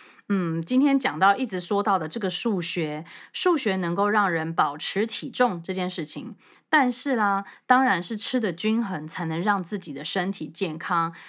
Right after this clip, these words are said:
然后情绪稳定。所以说呢，这个我们常常说的这个五大类食物啊，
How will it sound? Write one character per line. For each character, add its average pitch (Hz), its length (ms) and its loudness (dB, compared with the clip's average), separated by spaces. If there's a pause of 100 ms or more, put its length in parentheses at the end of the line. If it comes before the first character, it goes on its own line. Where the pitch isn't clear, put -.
(120)
然 175 100 0
后 202 80 2
情 170 220 -4
绪 190 160 -2
稳 - 280 -8
定。 - 200 -2 (320)
所 - 160 0
以 285 120 4
说 247 280 4
呢， 247 140 2
这 240 140 -2
个 202 120 2
我 170 80 0
们 165 140 -2
常 185 180 -2
常 190 160 0
说 220 160 0
的 190 120 2
这 214 120 -2
个 190 120 0
五 160 120 -4
大 196 280 6
类 196 180 -2
食 156 300 -6
物 214 220 -2
啊， 151 300 -2